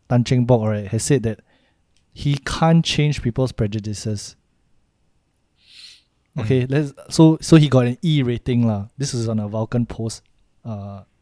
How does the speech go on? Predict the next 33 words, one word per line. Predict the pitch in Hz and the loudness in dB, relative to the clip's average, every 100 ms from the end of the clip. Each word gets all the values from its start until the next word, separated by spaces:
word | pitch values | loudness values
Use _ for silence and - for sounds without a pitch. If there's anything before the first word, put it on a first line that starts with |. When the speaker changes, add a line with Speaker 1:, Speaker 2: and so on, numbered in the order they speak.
| _ | _
Speaker 1:
article. | 107 - - 107 101 _ _ _ _ _ - | -12 -10 -8 -6 -8 _ _ _ _ _ -4
And | 123 | 0
then, | 131 147 | 4 4
uh, | 135 117 110 - _ _ _ _ | 4 4 0 -6 _ _ _ _
for | - 123 117 | -2 0 2
Pritam | - 160 170 190 | 2 4 6 6
Singh, | 135 147 190 _ _ _ _ | 6 4 2 _ _ _ _
he | - 135 | -4 2
got | 135 | 6
a | 123 | 4
B | 120 131 175 208 _ - | 4 0 2 -2 _ -8
because | 123 147 143 | 0 2 2
he | |
said | 120 147 135 | 2 2 2
something | 131 127 139 | 0 2 2
like, | 120 113 | 2 0
uh, | 117 117 113 110 - 135 - | -2 0 0 -2 -6 -10 -12
<laughs> | - - 123 | -20 -12 -8
Speaker 2:
It's | |
very | 113 190 | 2 4
Singaporean | - 151 139 - 147 160 | 4 4 4 6 8 6
to | 127 | 2
grade | 110 - 123 123 123 - | -2 0 2 2 0 -14
people. | 117 107 123 | -14 -8 -4
Speaker 1:
<laughs> | 117 | 2
Yeah, | - 180 175 127 165 156 165 151 - - - | 4 8 8 8 4 4 2 0 -4 -10 -2
based | 156 185 | 2 2
on | 151 | 2
your | 143 139 | 2 0
views, | 127 151 156 139 | 2 2 2 2
right? | 135 - - - - 202 294 - | -2 -2 -12 -20 -12 -10 -10 -4
So, | 185 180 170 | 2 4 4
uh, | 143 135 | 2 2